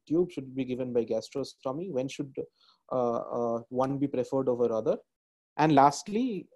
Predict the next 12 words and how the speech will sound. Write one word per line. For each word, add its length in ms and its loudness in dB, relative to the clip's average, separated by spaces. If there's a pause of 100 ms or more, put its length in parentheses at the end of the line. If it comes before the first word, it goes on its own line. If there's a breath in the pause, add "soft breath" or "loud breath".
(120)
prophylactic 640 4
versus, 680 -2
uh, 260 2 (140)
reactive, 520 2 (560)
uh, 360 0 (880)
uh, 140 -6 (260)
gastrostomy 840 2
or 160 2
nasogastric 680 0
tube 200 0 (520 soft breath)
intubation. 600 -4 (560)
So 420 6